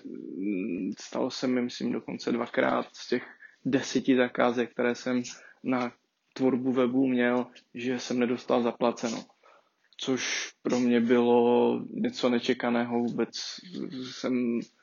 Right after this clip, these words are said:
ani si ne-, nedokázal představit, že by za-, někdo za práci posléze vůbec nezaplatil, přitom jako kdyby všechno si přebral a, eh, využíval to.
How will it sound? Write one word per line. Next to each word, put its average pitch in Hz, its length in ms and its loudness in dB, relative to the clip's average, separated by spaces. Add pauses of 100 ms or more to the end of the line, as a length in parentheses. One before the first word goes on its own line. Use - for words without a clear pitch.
(460)
ani 127 220 -2
si 131 140 0
ne-, 127 280 4
nedokázal 131 760 4
představit, 127 420 2
že 123 100 0
by 120 220 4
za-, 120 220 0
někdo 123 340 2
za 123 120 2
práci 123 540 0
posléze 123 840 0 (320)
vůbec 127 300 0
nezaplatil, 123 800 2
přitom - 380 -8
jako - 220 -8
kdyby 120 240 -2
všechno - 380 -12
si - 120 -14
přebral 120 600 0 (640)
a, 127 420 0 (500)
eh, 117 1300 0
využíval 120 640 4
to. 85 160 -10